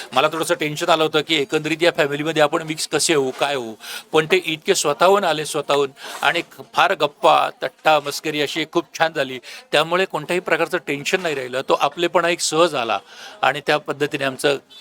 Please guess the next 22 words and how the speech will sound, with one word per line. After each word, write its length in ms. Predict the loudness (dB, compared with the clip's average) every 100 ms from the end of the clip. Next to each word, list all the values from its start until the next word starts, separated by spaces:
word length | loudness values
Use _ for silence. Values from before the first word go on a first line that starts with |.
| -2
कॅरेक्टर 320 | -2 -2 -8
सुरू 280 | -6 0 4
झालं. 320 | 4 2 -2 -10 -18 -16 -12 0
हे 60 | 2
कॅरेक्टर 440 | 4 2 2 0
निगेटिव्ह 440 | 0 0 0 4
असलं 360 | 2 2 -2 -4 -6 -4
तरी 140 | -2
त्याच्या 280 | -2 0 0
एक 180 | 0 -2
एक 120 | -2
शेड्स 360 | 0 0 -2 -6
आता 240 | 0 2
हळूहळू 420 | 2 2 4 4
उघडत, 340 | 2 2 0 0 _
अ, 260 | 2 2 2 -4 _
जातील 320 | 0 0 -2 -6
आणि 160 | -8 -6
त्याप्रमाणे 420 | -6 -4 -4 -6
तुम्हाला 240 | -2 0 2
कळत 240 | 2 0 2
जाईल 140 | -2